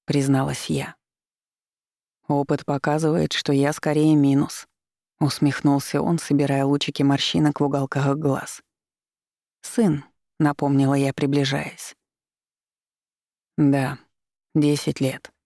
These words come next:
Он обнял меня за ноги и притянул к себе. Его зовут Амал. "А мама сына?" "Мама сына живёт с моим братом". "Ого!" округлила я глаза.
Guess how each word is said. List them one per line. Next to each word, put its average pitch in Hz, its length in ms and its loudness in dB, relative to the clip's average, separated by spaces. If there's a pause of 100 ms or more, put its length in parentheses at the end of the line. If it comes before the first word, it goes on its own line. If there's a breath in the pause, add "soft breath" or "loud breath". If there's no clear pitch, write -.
(840)
Он 185 200 4
обнял 156 340 4
меня 143 320 4
за 143 220 0
ноги 143 320 2
и 139 60 -2
притянул 143 500 0
к - 60 -8
себе. 139 380 -4 (840)
Его 139 260 2
зовут 135 360 -2
Амал. 127 440 -2 (1700)
"А 175 120 2
мама 156 320 4
сына?" 156 440 -4 (640)
"Мама 170 400 2
сына 170 320 2
живёт 151 320 0
с - 100 -8
моим 147 360 4
братом". 139 520 -4 (880)
"Ого!" 156 520 0 (460)
округлила 143 580 0
я 139 160 2
глаза. 139 520 -2